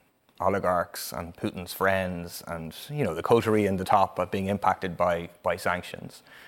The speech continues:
Um, I would be concerned about this talk about an expanded range of, of sanctions. I mean, you look, before the two wars in Iraq,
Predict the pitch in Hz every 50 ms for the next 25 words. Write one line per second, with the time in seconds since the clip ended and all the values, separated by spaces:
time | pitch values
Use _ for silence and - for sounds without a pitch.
0 | - - _ _ - 104 101 98 95 95 92 - - _ - - _ _ _ _
1 | _ _ - - 120 117 120 151 190 170 - 160 - 135 113 101 - 110 104 104
2 | 101 95 95 98 95 - - 95 - - - 95 95 90 - 95 - 92 90 87
3 | 85 - - - - 92 87 - - - - 95 104 107 107 101 110 107 101 98
4 | - - - - - _ _ - 110 110 110 113 113 117 110 117 107 - - -
5 | - - 107 - - 113 120 127 - - 135 135 135 139 - - - - - -
6 | _ - 101 98 101 107 107 110 - - - - 104 - - 123 120 120 117 117
7 | 107 95 104 104 98 95 92 87 - - - - - - - - 131 131 135 127
8 | 110 107 104 107 98 98 92 95 95 95 92 92 92 90 85 - -